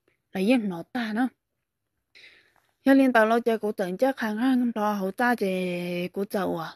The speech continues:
thôi nó trẻ cô tư nà chỉ cho kia mì thế nà chỉ cho sát lì lợ. Cô lấy chú chúa, cô cho chỉ cho cận tờ. Trẻ chúa kia cô số chỉ cho sát lì tờ xứng. Nên giờ chỉ nên nên xả bao tiền bao nhiêu khẩu bao khẩu lấy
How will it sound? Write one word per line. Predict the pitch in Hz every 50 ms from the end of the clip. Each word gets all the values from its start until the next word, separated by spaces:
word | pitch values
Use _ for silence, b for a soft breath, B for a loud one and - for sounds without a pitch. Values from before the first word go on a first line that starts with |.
| _
thôi | - 220 208
nó | 208 202 190
trẻ | - 185 175
cô | - - 180
tư | - 262
nà | 269 220 196 175
chỉ | - 190 180 -
cho | - 185 175
kia | - 226 254
mì | 254 226 196 175
thế | 170 - 240 247
nà | 240 208 185 175
chỉ | - 175 175
cho | - 185 175
sát | - - 240
lì | 240 220 180 170
lợ. | 165 170 - - _ _ _ _ _ _ _ _ _ _ _ _ b b b b b b b b b b b _
Cô | - 247
lấy | 254 254 233
chú | 233 247 240 -
chúa, | - 330 392 415 415 415 415 415 403 415 403 403 403 415 415 415 415 415 415 403 415 403
cô | - 226 208
cho | 233 233 233
chỉ | 208 185
cho | - - 202 185
cận | - 190 - 170 185
tờ. | - - - - - _ _ _ _ _ _ _ _ _ _ _
Trẻ | - 233 240
chúa | 214 - 214 202 208
kia | - 294 285
cô | - 208 208
số | - - - 190 190 190
chỉ | - 202 185
cho | - - 220 208 208
sát | 196 - 240
lì | 262 254 220 190 180
tờ | 170 165 160
xứng. | - - 214 220 240 247 - _ _ _ _ _ _ _ _ _ _ _ _ _ _ _ _
Nên | - 302 262
giờ | 240 220 220
chỉ | 220 220 233
nên | 254 277 277
nên | 277 277
xả | 262 - 190 185 -
bao | - 269 285
tiền | 254 220 196 190
bao | - 269 247
nhiêu | 220 202 -
khẩu | - - 202 190 - _
bao | 196 185 180 185 185
khẩu | - 208 196
lấy | 185 190 196